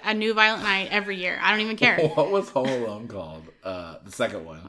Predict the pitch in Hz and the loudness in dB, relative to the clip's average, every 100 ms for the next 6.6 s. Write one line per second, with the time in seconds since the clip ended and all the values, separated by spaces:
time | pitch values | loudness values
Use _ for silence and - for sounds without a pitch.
0 | - 196 196 214 185 202 208 202 208 208 | -12 -10 -6 -6 -8 -8 -6 -4 -4 -6
1 | 202 202 127 131 131 123 131 117 127 123 | -4 -2 0 0 -2 -4 -4 -2 -2 -2
2 | 120 120 117 - 131 104 92 82 240 240 | -2 -4 -6 -4 -2 -2 -8 -6 -2 0
3 | 214 190 180 190 - _ 208 202 190 185 | 0 -2 -6 -10 -18 _ -6 -4 -4 -6
4 | 185 185 180 - 196 - - - - _ | -6 -6 -6 -8 -10 -12 -12 -12 -16 _
5 | 107 117 135 139 110 104 110 - 123 113 | -6 -4 0 -2 0 0 -2 -4 -4 -4
6 | 107 98 110 127 - | -4 -2 -2 -2 -10